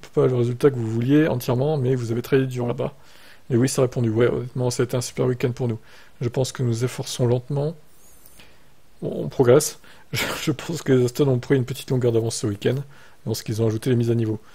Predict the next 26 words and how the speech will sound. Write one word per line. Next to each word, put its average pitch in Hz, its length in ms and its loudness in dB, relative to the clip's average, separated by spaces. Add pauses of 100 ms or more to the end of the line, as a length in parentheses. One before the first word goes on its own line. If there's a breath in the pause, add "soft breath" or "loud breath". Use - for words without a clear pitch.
(240 soft breath)
Mais 117 60 0
nous 113 100 2
travaillons 127 480 2
à - 40 -18
faire 123 140 0
avancer 110 260 0
les 117 60 2
choses. 165 260 -8 (600 soft breath)
Juste 123 400 -4
avoir 113 200 -2
cette - 180 -4
constance 139 460 -2
à 120 40 4
être 113 120 -4
sur 135 120 -2
le 117 60 -2
podium 120 320 0
ici - 180 -6
à 117 40 2
Montréal, 117 360 0 (380 loud breath)
qui - 80 -18
est 127 140 -2
une 107 60 2
ville 107 100 -2
tellement 139 260 2
incroyable, 127 500 4